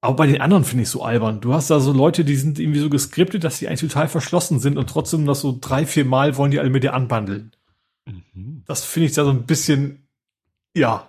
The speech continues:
Speaker 1: weiß ich nicht. Also ist nichts, nichts Schlimmes, aber ich hätt-, ich hätte mir gewünscht, dass man sich so mehr kümmern muss, sage ich mal, um das Vertrauen der anderen Leute irgendwie zu gewinnen. Ähm,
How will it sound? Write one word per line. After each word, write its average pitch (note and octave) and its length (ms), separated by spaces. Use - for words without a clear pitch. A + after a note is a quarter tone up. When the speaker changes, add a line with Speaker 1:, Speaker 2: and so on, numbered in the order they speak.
Speaker 1:
weiß C#3+ 200
ich B2+ 60
nicht. G2+ 180
Also C#3 120
ist C3+ 100
nichts, C#3+ 180
nichts D3+ 200
Schlimmes, G3 320
aber D3 160
ich C#3 80
hätt-, - 220
ich C#3+ 120
hätte F3 220
mir E3 100
gewünscht, D3 400
dass D#3+ 160
man C#3+ 220
sich D3+ 180
so C3+ 240
mehr C#3 320
kümmern D#3 500
muss, G#2+ 280
sage A2+ 220
ich G#2+ 60
mal, A#2 100
um A2+ 60
das A2+ 140
Vertrauen A#2+ 440
der B2 100
anderen A#2 200
Leute A2 260
irgendwie A#2 200
zu A2+ 160
gewinnen. A2+ 320
Ähm, C#3+ 380